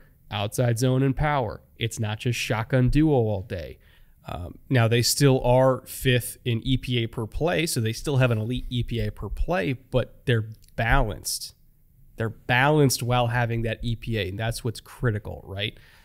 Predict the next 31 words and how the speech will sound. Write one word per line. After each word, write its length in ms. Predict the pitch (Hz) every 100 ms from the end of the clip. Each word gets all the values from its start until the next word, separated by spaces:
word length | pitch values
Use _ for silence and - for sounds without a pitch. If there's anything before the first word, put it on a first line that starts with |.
| -
So 100 | -
they 160 | 117 117
can 120 | 120
actually 480 | 120 123 - 127 117
keep 340 | - 143 127
drives 360 | - 127 113 107
going 400 | 127 117 117 113 -
and 200 | 120 113
finish 560 | - 131 127 123 -
them 240 | - 117 113
in 260 | 123 123
scores. 480 | 110 - 131 117 98
They're 80 | 110
not 120 | 113
gonna 120 | 123 113
stall 440 | - - 113 110
out 180 | 113 110
at 80 | -
the 60 |
forty-yard 580 | - 127 117 110 110 117
line 160 | 110 104
like 160 | 104 -
they 60 |
were 140 | 107 110
in 80 | 104
the 60 |
first 300 | - 110 -
half 180 | 110 104
of 60 | -
the 60 | 107
season. 400 | 131 120 110